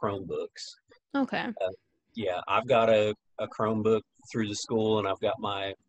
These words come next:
Speaker 1: personal laptop here. I've got some recording equipment, so I, you know, I could have looked extra fancy like you, but, um, I haven't really seen the need to use it so far. Uh,
Speaker 2: Yeah.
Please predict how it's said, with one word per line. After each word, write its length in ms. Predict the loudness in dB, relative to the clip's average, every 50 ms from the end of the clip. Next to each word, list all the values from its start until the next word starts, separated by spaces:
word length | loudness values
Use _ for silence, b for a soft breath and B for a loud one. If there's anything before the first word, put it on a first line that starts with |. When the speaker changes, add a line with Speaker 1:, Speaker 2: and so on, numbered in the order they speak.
| _ _ _
Speaker 1:
personal 400 | 2 2 2 2 0 -2 2 2
laptop 460 | 2 2 2 -2 -4 -2 0 0 0 0
here. 280 | -2 -4 -2 -2 -2 -4 -6 b b b b b b b _ _ _ 2
I've 240 | 2 2 2 2 0
got 280 | 2 4 4 4 2 0
some 280 | -2 -2 -2 0 0 0
recording 480 | 0 0 0 0 0 0 2 0 -2
equipment, 640 | -2 -4 -2 0 2 2 2 2 0 -2 -2 -4 -6
so 140 | -4 0 2
I, 140 | 2 2 0 -2 -6 -10
you 100 | -8 -4
know, 80 | -4
I 80 | -4 -2
could 160 | 0 0 0
have 80 | 0 0
looked 200 | -2 -2 0 -2
extra 300 | -2 -2 -4 -8 -8 -6
fancy 360 | -4 -4 -4 -4 -6 -6 -4
like 200 | -2 -2 -2 -2 -4
you, 220 | -6 -6 -6 -6 -8 B B B B B B B _ _ _ _
but, 240 | 4 4 6 6 4 2 0
um, 300 | 0 2 2 2 0 -2 -6 -12 -20 _ b b b b b b _ -4 0
I 80 | 2
haven't 220 | 2 2 2 2 2
really 220 | 2 2 2 2
seen 220 | 0 0 2 2 4
the 60 | 4
need 260 | 4 4 2 2 -2 -4
to 80 | -8 -2
use 240 | 0 0 0 0
it 120 | -2 -4 -2
so 200 | 0 2 2 2 4
far. 360 | 4 6 6 6 6 2 -2 -6 -10 -6 -2
Uh, 220 | 2 2 2 2 2
Speaker 2:
Yeah. 360 | 2 2 2 2 0 -2 -6